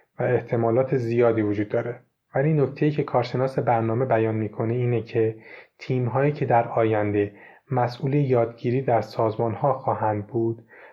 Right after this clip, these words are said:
فقط به فکر این نیستن که با این یادگیری اتفاقهای بهتری رو در سازمانشون رقم بزنن، بلکه وسعت یادگیری در سازمان‌ها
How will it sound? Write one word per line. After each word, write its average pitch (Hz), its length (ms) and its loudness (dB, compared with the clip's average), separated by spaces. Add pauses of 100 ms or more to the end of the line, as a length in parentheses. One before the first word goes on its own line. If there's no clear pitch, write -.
(160)
فقط 175 360 0
به 156 80 0
فکر 151 340 -2
این 147 160 2
نیستن 131 400 -2
که 117 120 -6
با 117 160 0
این 156 180 2
یادگیری 123 800 0 (380)
اتفاقهای 127 760 0
بهتری 131 580 0
رو 127 320 2 (220)
در 120 160 2
سازمانشون 120 760 0
رقم 104 320 0
بزنن، - 360 -6 (360)
بلکه 151 460 2
وسعت 135 500 0
یادگیری 131 580 2
در 127 200 0
سازمان‌ها 120 880 0